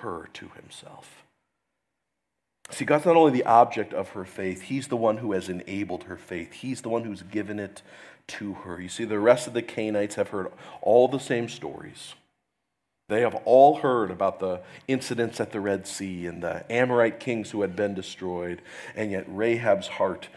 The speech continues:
is the only one for whom fear has transformed into faith.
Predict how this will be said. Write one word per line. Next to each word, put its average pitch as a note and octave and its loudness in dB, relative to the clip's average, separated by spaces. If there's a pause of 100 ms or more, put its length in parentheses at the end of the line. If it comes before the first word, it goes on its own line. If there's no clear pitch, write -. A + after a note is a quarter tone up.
(160)
is F#2 -10
the - -12
only G2 -8
one E2+ -8
for D#2+ -14
whom E2 -14
fear - -16
has - -16
transformed - -16
into - -20 (120)
faith. - -20